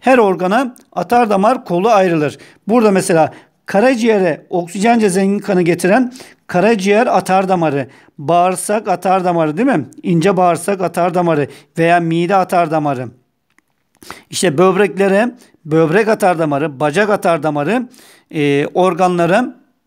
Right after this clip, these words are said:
temiz kanı getirir. Ve sonra organ kılcallarında gerekli madde alışverişi yapıldıktan sonra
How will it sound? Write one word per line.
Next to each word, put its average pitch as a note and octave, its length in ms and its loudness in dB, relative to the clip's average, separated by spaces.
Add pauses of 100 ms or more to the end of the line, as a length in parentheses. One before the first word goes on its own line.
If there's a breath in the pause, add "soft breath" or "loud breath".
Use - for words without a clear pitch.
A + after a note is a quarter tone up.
(120)
temiz F3+ 280 -2
kanı E3+ 200 0
getirir. C#3+ 460 -4 (400 loud breath)
Ve G3 120 2
sonra B3 500 2 (100)
organ G3 520 0
kılcallarında F3+ 920 0 (340 loud breath)
gerekli G3+ 360 0
madde G3+ 480 0 (720)
alışverişi F#3+ 600 0
yapıldıktan F3+ 580 0
sonra A#3 480 -2